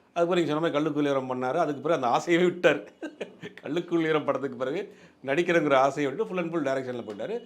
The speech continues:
ஆயுத எழுத்து, அதுல பா-, மணிரத்னம் அவர் இன்ட்ரோடியூஸ் பண்றாரு. அது ஒரு அரசியல்வாதியா பண்ணியிருப்பாரு.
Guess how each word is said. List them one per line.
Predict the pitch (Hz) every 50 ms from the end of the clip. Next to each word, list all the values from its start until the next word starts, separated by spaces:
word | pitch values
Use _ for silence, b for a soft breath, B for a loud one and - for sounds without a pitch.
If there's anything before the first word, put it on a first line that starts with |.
| b b b b -
ஆயுத | 123 151 196 240 262 262 240 214
எழுத்து, | 185 156 143 123 - 143 - - - - _ _ _ _ _ _ _ _ _
அதுல | - 135 135 127 123 117
பா-, | 110 113 123 127 117 117
மணிரத்னம் | 135 170 170 156 - 135 139 135
அவர் | 123 120 117 113 120
இன்ட்ரோடியூஸ் | 131 127 120 - - 104
பண்றாரு. | 98 104 101 117 165
அது | 165 143 120 113
ஒரு | 110
அரசியல்வாதியா | 117 139 156 151 156 139 127 117 113 110 107
பண்ணியிருப்பாரு. | 107 107 101 98 104 110 131 165